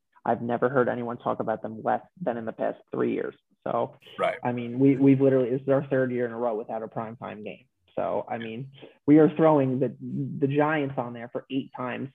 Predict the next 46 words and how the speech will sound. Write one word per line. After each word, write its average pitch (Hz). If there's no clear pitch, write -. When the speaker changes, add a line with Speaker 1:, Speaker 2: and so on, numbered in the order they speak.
Speaker 1:
You 131
know, 113
uh, -
uh, -
we 139
gotta 139
watch 143
the 143
Giants 135
for 135
eight 131
primetime 120
games. 123
But 127
I 131
can't 135
even 135
throw, 131
we 147
can't 160
throw 165
Chris 160
McCaffrey 156
and 160
the 147
boys 151
out 165
there 160
for 165
a 147
Monday 156
night 156
game. 170
I 165
mean, 160
come 180
Speaker 2:
<laughs> -
Speaker 1:
on. 196
We 196
have 208
compelling 214
storylines 240
this 147
year. 135
We 135
got 139